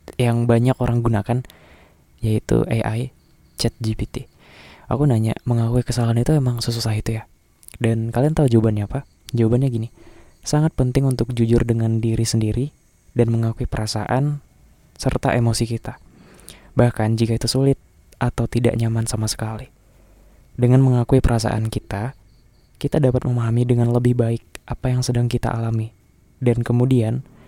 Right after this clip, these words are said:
kita dapat mengambil langkah untuk mengatasi dan memproses emosi tersebut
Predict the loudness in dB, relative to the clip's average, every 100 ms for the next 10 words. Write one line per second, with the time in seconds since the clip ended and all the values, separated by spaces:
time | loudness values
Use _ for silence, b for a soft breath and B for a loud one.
0 | b b -2 2 2 0 0 2 2 2
1 | 0 -2 -2 0 -2 -2 -2 -4 -4 -4
2 | 0 0 0 2 0 0 -2 -4 -8 _
3 | b b b b b -2 0 0 0 -2
4 | -2 -4 -4